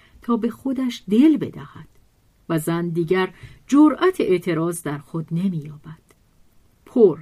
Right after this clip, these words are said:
تنهاست. نمی‌تواند آنچه را که در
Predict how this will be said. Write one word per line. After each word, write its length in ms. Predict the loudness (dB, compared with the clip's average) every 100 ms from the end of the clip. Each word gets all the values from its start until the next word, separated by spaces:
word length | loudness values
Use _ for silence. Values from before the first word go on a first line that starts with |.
| -12
تنهاست. 1080 | -12 -8 -8 -10 -14 -16 _ -20 -20 -20 _ _ _ _ _
نمی‌تواند 640 | 0 0 0 -6 -4 -6 -6
آنچه 340 | -6 -6 -6
را 120 | -8 -8
که 240 | -8 -10 -12 -20 -12
در 220 | -12 -10